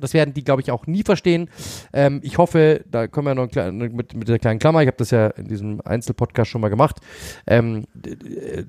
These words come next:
Xabi Alonso hat sich das reinschreiben lassen, quasi, dass er der Boss ist, das muss er gemacht haben, ansonsten geht das, äh, Schiff unter. Da bin ich mir ziemlich sicher. Die müssen jetzt wieder eine Ident-, Identität finden und sie müssen wieder Seile spannen, an denen man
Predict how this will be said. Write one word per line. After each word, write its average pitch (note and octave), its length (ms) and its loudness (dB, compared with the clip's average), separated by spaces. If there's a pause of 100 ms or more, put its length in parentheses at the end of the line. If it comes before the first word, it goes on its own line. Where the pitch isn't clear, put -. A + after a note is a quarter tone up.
(120)
Xabi B2 200 2
Alonso A#2+ 220 0
hat A#2+ 140 0
sich - 80 -14
das G#2+ 160 -2
reinschreiben D3 440 4
lassen, C#3 300 2
quasi, B2+ 240 2
dass A#2 140 -2
er A2+ 100 -4
der A#2 80 4
Boss E3 240 4
ist, D#3+ 240 0
das B2+ 140 -6
muss F3 180 0
er C#3+ 140 2
gemacht C#3 320 0
haben, C3 260 4 (300)
ansonsten B2+ 420 -4
geht B2+ 160 0
das, - 300 -2
äh, A2+ 180 -2
Schiff - 220 0
unter. A#2+ 340 -2
Da A#2 80 0
bin A#2 140 0
ich A#2+ 80 -4
mir A2 80 0
ziemlich A2 240 -8
sicher. D3 280 4 (460)
Die B2+ 80 0
müssen D#3+ 420 0
jetzt - 360 0
wieder C3 180 4
eine A#2+ 140 0
Ident-, A#2+ 340 -2
Identität C#3 560 0
finden E3 320 -2
und A#2+ 80 -6
sie A#2+ 100 -4
müssen C3 280 -4
wieder A#2+ 160 2
Seile B2+ 300 4
spannen, B2+ 360 -2
an A2+ 200 -6
denen B2 260 0
man A#2+ 300 0